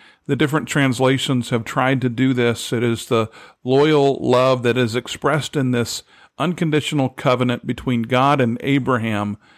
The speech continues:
and God is bringing that to pass here in this chapter in a big way, and so we'll see that as we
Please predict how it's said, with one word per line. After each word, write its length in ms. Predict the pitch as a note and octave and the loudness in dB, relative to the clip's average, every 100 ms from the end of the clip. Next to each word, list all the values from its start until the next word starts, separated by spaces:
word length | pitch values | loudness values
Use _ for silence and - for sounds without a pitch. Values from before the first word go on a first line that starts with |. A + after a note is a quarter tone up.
| - _ _ | -20 _ _
and 440 | A#3 B2 B2 A#2+ - C3+ | -6 -2 0 -2 -8 -2
God 260 | B2+ C#3 | 2 4
is 140 | D3+ A2 | 2 0
bringing 440 | A2+ C3+ D3 C#3 | 0 0 2 2
that 260 | C3+ B2 - | 0 -2 -4
to 100 | C3+ | -10
pass 460 | - C3 B2 A#2 | -6 -4 -4 -4
here 420 | - C3 A#2 A2+ G#2 - - _ | -6 -2 0 0 -4 -16 -20 _
in 240 | - B2 A#2+ | -2 0 2
this 260 | B2+ C3+ | 2 0
chapter 560 | - - A#2+ A#2 - B2 | -2 -2 0 0 -2 -2
in 140 | B2+ | 0
a 60 | A#2+ | -2
big 360 | A2 D3+ E3 B2+ | -2 0 0 0
way, 460 | A#2 G2 F#2+ G2+ - _ _ _ _ _ _ - | 0 0 -6 -10 -14 _ _ _ _ _ _ -6
and 140 | A#2+ | -4
so 160 | - B2 | 0 2
we'll 200 | C3 B2+ | 2 0
see 280 | - C3+ | 0 2
that 320 | B2+ A#2 A2+ - | 4 4 2 -2
as 300 | A#2 A#2 A2+ | -4 -4 -4
we 200 | A#2+ A2 | -4 -6